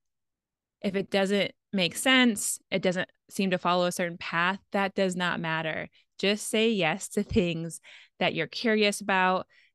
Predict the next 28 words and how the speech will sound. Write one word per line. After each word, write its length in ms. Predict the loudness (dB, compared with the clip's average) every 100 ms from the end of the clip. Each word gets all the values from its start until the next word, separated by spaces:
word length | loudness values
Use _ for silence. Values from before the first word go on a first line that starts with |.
| -4
that 380 | 0 0 -2 _ -2
interests 560 | 2 2 2 -2 -2 0
you, 380 | 2 4 2 -2 _ _ _
and 300 | -4 0 2
know 300 | 4 4 4
that 200 | 2 0
this 200 | -2 -6
is 80 | -6
gonna 240 | -4 -4
lead 220 | -4 -6 -6
to 100 | -6
new 200 | -6 -6
possibilities. 920 | -8 -10 -10 -10 -10 -10 -10 -12 -16 _ _ _ _ _ _ _ _ _ _ _ _ _ _
Fresh 280 | -6 -6 -6
tip 200 | -10 -10 -8
number 260 | -10 -8
three 320 | -8 -6 -4 -6
f-, 180 | -10 _ _ -20 _ _ -6
is 320 | -2 -2 -6 -6
follow 340 | -2 2 2 2
what 240 | 2 0
you 160 | -2 -4
love, 400 | -4 -4 -6 -8 -14 _
not 380 | -4 2 2 2 _ -4
what 220 | -2 0
you're 100 | -4
good 220 | -2 -2
at. 240 | -2 -4